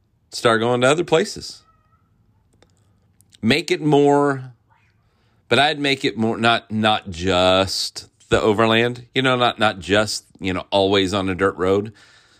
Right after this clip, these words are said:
But, you know, I wanna, I wanna go and see these little small towns, go into those. You know, I wanna go find interesting stories everywhere. So, I mean,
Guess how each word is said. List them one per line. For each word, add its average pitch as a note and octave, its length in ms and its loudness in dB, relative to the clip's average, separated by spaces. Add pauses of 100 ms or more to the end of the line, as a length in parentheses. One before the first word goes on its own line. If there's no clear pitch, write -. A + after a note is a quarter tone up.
(140)
But, C3 140 2
you B2+ 100 -2
know, B2 120 2
I A#2 140 4
wanna, G#2+ 540 -2
I G#2+ 80 0
wanna B2 220 -2
go F#2 280 2
and E2+ 160 -6
see F#2+ 180 -6
these E2 240 -6
little E2 140 -4
small - 280 -10
towns, C#2+ 560 -10 (160)
go E2 200 -8
into C#2+ 140 -12
those. D2+ 540 -12 (1080)
You E2 160 -6
know, B1 280 -12 (220)
I G2 80 2
wanna A2 200 2
go F2 160 0
find F2 340 0
interesting D#2+ 480 -6
stories E2+ 500 -2
everywhere. - 560 -8 (1500)
So, E2 640 -2 (840)
I - 40 -8
mean, F2+ 260 -4